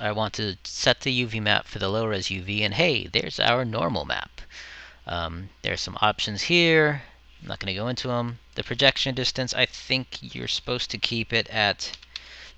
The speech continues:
the same height or similar height to the, uh, the camera. And, uh, I'm actually gonna set the offset to half of that.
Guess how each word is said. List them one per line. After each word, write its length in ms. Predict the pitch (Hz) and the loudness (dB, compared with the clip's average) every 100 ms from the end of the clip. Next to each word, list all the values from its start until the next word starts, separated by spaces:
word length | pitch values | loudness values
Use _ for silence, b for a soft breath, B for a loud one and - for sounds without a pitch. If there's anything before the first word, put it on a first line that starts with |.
| - | -16
the 60 | - | -6
same 380 | - - 113 104 | -4 4 4 4
height 340 | 107 107 101 | 6 4 4
or 240 | 98 95 | -2 -2
similar 540 | 87 - - 113 107 101 | -2 -2 0 0 2 2
height 320 | 101 104 - | 4 2 0
to 280 | - 107 101 | -6 -6 -6
the, 320 | 92 95 92 | -6 -4 -2
uh, 160 | 92 90 90 | 0 -2 -4
the 80 | 101 | -8
camera. 480 | - - 98 95 104 - - B B B B - | -6 0 0 2 -2 -6 -20 B B B B -20
And, 480 | - 87 82 85 85 | -10 -4 -2 -2 -4
uh, 280 | 82 82 87 | -6 -6 -6
I'm 120 | 95 | -4
actually 280 | 90 87 - | -4 -2 -4
gonna 120 | 87 | -4
set 260 | 85 - - | -4 -4 -4
the 140 | 92 | -8
offset 440 | - 92 - 92 - | -4 -2 -2 -2 -2
to 100 | 92 | -6
half 380 | - 95 92 90 | -2 0 0 -4
of 80 | |
that. 260 | 82 87 101 | -4 -2 -4